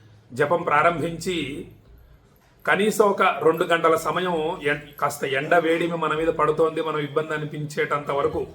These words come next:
చక్కగా జపం చేసుకోవాలి రెండు గంటల సమయం.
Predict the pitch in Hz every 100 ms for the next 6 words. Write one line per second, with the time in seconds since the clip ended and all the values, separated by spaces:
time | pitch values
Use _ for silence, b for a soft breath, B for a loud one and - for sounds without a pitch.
0 | b b b b b _ _ _ _ -
1 | - 147 - 170 156 143 170 175 160 156
2 | 151 127 104 - 123 135 135 131 127 123
3 | 127 131 107